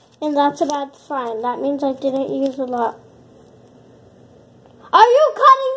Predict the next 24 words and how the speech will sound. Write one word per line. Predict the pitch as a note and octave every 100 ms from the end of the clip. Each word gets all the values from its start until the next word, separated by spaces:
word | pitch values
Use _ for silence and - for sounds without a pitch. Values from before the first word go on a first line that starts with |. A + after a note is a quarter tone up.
| C5+
the | G4+
yard | G4 G#4 A4 A4
when | A4 G#4+
I'm | G4 G4
making | G4+ G#4 G4+
a | G4 C#4
video? | D4 D#4 E4 F#4 G4+ - - - _ - _ _ _ _ _ _ _ _ -
Oh | - - - - - - - -
my | -
God, | D4+
my | D4 D4+
neighbor's | C#4+ D#4 -
so | - C4+ C4+
annoying. | D4 D#4+ F#4 G4+ F#4+ C4+ A#3+ - _ - - - - - - - - _ - - -
I'm | A#4 B4
gonna | D#4 C#4
go | -
talk. | - - - - - - - -
Okay. | - B3+ - - - - - - - - - - - - - _ - - - - - - _ - - - - - - _ _ _ _ _
He's | G4 G#4 -
seriously | G4+ A#4+ C5+ C5+ A4 A#4+ G#4 -
cutting | F#4 G4+ A#4+ A#4+ A4+
the | G4 E4+
yard. | E4 F#4 G#4+ - F4+ C4